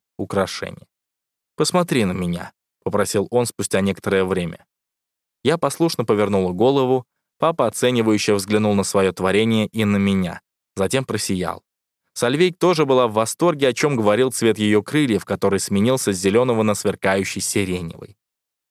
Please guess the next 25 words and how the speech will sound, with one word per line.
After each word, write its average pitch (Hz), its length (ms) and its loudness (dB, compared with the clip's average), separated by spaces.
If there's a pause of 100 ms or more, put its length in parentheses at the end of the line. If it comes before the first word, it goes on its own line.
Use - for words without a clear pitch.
(200)
«А 101 140 0
теперь 127 340 0
можешь 135 360 2
посмотреться 110 640 0
в 117 60 -2
зеркало», 90 600 -2 (200)
разрешил 98 480 0
отец, 139 480 -2
а 98 120 -2
Мэтли 143 440 0 (300)
сдёрнула 151 540 2
с - 100 -4
оправы 95 400 0
ткань. - 340 -14 (400)
Я 160 180 2
повернулась 170 800 0
и 131 100 0
застыла 120 560 0
в 113 100 2
изумлении. 104 680 0 (480)
В 98 60 0
отражении 107 540 0
была 104 300 -2
не 104 160 -4
я. 101 320 -4